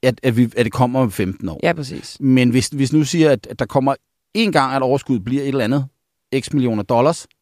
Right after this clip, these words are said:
Speaker 1: om femten år, versus x millioner dollars i overskud i år, hvad er bedst? Det er ikke et trickspørgsmål.
Speaker 2: Det føles som et trickspørgsmål.
Speaker 1: Ja.
Speaker 2: Jeg
Speaker 1: Det
Speaker 2: vil
Speaker 1: er selvf-
Speaker 2: sige, jeg, jeg, jeg, det er da meget rart, at det kommer nu så.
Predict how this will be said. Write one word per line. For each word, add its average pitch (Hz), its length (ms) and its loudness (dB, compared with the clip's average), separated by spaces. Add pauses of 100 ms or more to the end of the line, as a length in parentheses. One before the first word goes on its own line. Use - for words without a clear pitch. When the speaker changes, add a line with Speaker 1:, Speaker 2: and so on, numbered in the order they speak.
(480)
Speaker 1:
om 113 100 -4
femten 208 340 0
år, 190 220 0 (120)
versus 135 500 -2 (200)
x - 120 -4
millioner 135 260 0
dollars 113 280 0
i 139 40 -2
overskud 104 340 -4 (140)
i 123 180 -2
år, 92 240 -4
hvad 120 100 0
er 113 40 -2
bedst? - 360 -10 (840)
Det 117 60 0
er - 20 0
ikke 107 100 -2
et 131 60 -2
trickspørgsmål. - 580 -10 (540)
Speaker 2:
Det 160 100 -4
føles 147 220 -6
som 151 120 -6
et 143 80 -6
trickspørgsmål. - 640 -2 (180)
Speaker 1:
Ja. 117 200 2 (440)
Speaker 2:
Jeg 185 100 0
Speaker 1:
Det - 0 -
Speaker 2:
vil - 60 4
Speaker 1:
er - 20 -2
selvf- 220 80 0
Speaker 2:
sige, 240 320 -2
jeg, 170 180 -4
jeg, 190 380 -4
jeg, 165 100 -6
det 175 120 -14
er 202 80 -4
da 202 80 0
meget 180 200 0
rart, 160 180 0
at 151 80 -6
det 151 80 -8
kommer 143 200 -4
nu 156 160 -2
så. 151 240 -6